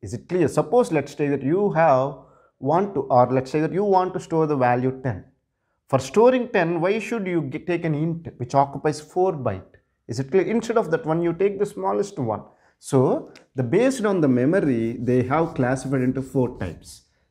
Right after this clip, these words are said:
The byte will occupy one byte, meaning is that eight bits.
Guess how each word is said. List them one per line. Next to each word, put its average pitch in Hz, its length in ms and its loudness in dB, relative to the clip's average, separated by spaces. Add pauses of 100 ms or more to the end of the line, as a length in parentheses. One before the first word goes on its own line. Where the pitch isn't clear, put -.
(300)
The 123 120 -2
byte 190 560 2
will 131 300 2
occupy 135 480 0
one 104 460 -2
byte, 98 440 -4
meaning 123 340 -4
is 110 160 -2
that 196 240 -2
eight 123 460 0
bits. - 500 -4